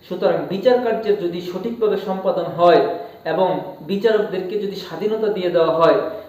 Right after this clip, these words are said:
তাহলে সমাজের মধ্যে দুষ্কৃতি এবং অপরাধ প্রবণতা খুবই কমে যাবে।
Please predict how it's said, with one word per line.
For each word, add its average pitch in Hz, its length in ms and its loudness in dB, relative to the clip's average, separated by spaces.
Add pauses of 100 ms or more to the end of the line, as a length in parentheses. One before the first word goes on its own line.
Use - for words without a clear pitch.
তাহলে 190 640 6 (240)
সমাজের 202 520 0
মধ্যে 170 640 0 (220)
দুষ্কৃতি 196 540 -4
এবং 170 240 -2 (140)
অপরাধ 175 460 0
প্রবণতা 175 400 -2
খুবই 185 440 2
কমে - 180 2
যাবে। - 260 -4